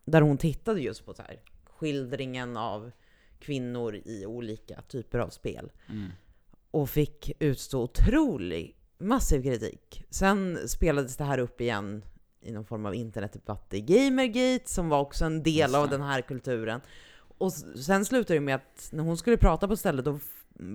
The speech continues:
Speaker 1: blev ju liksom, det var, hon har ju blivit dödshotad, men på ett event, då var det till och med så att de hotade med massmord om hon skulle prata på det här eventet.
Speaker 2: Mm.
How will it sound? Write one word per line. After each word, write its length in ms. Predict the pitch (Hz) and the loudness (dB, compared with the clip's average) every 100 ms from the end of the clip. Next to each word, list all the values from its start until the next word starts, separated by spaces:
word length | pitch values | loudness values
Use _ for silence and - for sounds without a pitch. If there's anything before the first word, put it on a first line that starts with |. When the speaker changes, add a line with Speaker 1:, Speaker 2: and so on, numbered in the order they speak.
| 156 - - - _ - | -12 -16 -20 -20 _ -10
Speaker 1:
blev 400 | 180 196 170 165 | 4 6 6 4
ju 60 | |
liksom, 400 | 170 147 160 160 - | 2 0 -4 -4 -2
det 120 | 160 | 0
var, 120 | 185 - | 0 -2
hon 500 | - 302 370 269 170 | 0 2 2 0 -2
har 160 | 147 | 0
ju 60 | 135 | 0
blivit 200 | 131 117 | 0 -2
dödshotad, 600 | 117 - 127 - - 101 | -4 -4 -6 -4 -4 -4
men 280 | - 139 143 - - _ _ | 0 0 0 -6 -20 _ _
på 100 | - | 4
ett 260 | 262 277 247 | 4 4 2
event, 300 | 170 123 123 | 2 0 2
då 60 | |
var 60 | 180 | 4
det 60 | 233 | 4
till 180 | 165 135 | 2 0
och 60 | |
med 120 | 127 | -2
så 220 | 123 120 113 | -2 0 2
att 320 | 113 - - - _ _ _ _ - | 0 -4 -20 -20 _ _ _ _ -6
de 220 | 147 147 | 4 4
hotade 580 | 156 151 - 139 127 135 | 6 4 4 4 4 2
med 360 | 135 120 120 117 - - - | 2 0 0 -2 -10 -20 -6
massmord 960 | 156 180 - - - 233 247 85 - - | 0 0 0 -6 0 2 2 0 -6 -2
om 280 | - 180 160 | 4 4 4
hon 220 | 147 147 | 0 -2
skulle 240 | - 135 131 | -2 -2 2
prata 580 | 147 127 - 226 - - | 2 0 2 0 0 -4
på 60 | |
det 60 | 127 | -2
här 80 | 104 | 0
eventet. 560 | 160 196 - - - _ _ _ - | 0 -4 -6 -14 -18 _ _ _ -18
Speaker 2:
Mm. 260 | 107 101 | -16 -16